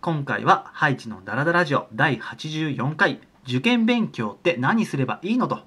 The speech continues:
いうテーマで喋らせていただきました。えー、今回もね、ここまで聞いていただいて本当にありがとうございました。で、次回のテーマまだ決まってないんですけど、またね、何か喋っていきますので、もしよかったらそっちの方も聞いてみてください。ほんじゃ、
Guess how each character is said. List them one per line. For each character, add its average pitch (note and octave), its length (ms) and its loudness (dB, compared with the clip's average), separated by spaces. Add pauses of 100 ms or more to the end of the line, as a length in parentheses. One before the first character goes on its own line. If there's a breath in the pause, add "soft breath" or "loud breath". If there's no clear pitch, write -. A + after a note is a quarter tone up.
い C3+ 80 0
う C3 60 0
テ D#3 180 -4
ー - 20 -4
マ C#3+ 100 -2
で G#3+ 140 -2
喋 B2 220 -6
ら A#2 80 -4
せ A#2+ 80 -16
て - 120 -14
い C#3 60 -12
た C#3 100 -4
だ D3+ 100 0
き - 80 -4
ま F#3+ 100 2
し F#3 40 -8
た。 C#3+ 220 4 (380 loud breath)
え F3 100 4
ー、 - 40 0
今 C4+ 120 8
回 A#3+ 80 4
も F#3 80 0
ね、 F#3+ 200 0
こ D3 120 -2
こ E3+ 60 0
ま E3+ 80 4
で C3 80 0
聞 C#3+ 160 -4
い C#3+ 40 -4
て D#3+ 60 -2
い D#3 80 -4
た D#3+ 80 0
だ D#3 80 2
い D#3 40 -4
て D#3 60 -4
本 D3 160 0
当 D3 80 -2
に D3 140 -4
あ A#2 80 0
り D3 60 2
が F3+ 100 4
と D3+ 120 4
う B2+ 40 4
ご A#2 80 -4
ざ C#3+ 100 0
い D#3 60 0
ま F#3 80 4
し F#3 60 -6
た。 C3+ 220 4 (680 soft breath)
で、 F#3 240 2
次 C#4 300 2
回 G#3+ 460 0
の F3 160 2
テ G3 340 -4
ー - 20 -2
マ D#3+ 140 2
ま C#3+ 180 2
だ D#3+ 160 0
決 - 200 -8
ま E3+ 100 0
っ F3+ 60 -4
て - 200 -2
な F#3 80 2
い F3 60 2
ん D3+ 40 2
で C3+ 80 0
す - 60 -8
け B2 100 0
ど、 B2 200 4
ま D#3 120 -2
た F3+ 60 -2
ね、 G3 160 -2
何 C#3+ 140 0
か C3 60 -10
喋 B2+ 200 -4
っ - 20 -16
て B2 100 -6
い A2 80 -4
き C#3+ 60 -6
ま F#3 100 -2
す G#3 80 -8
の F#3 80 0
で、 D#3+ 160 0
も G3 100 0
し A3 60 -2
よ A#3+ 60 2
か A3 80 -2
っ - 20 0
た E3 100 0
ら - 160 -2
そ A2+ 100 -10
っ - 20 -16
ち - 80 -12
の A2+ 80 -6
方 E3+ 160 0
も F3 140 2
聞 A#2+ 140 -4
い - 20 -4
て G#2+ 100 -12
み G#2+ 100 -12
て - 100 -12
く G#2 120 -18
だ - 100 -16
さ - 240 -2
い。 D3+ 160 -4 (520 loud breath)
ほ F3+ 60 -2
ん F#3 40 0
じ B3 40 8
ゃ、 - 120 0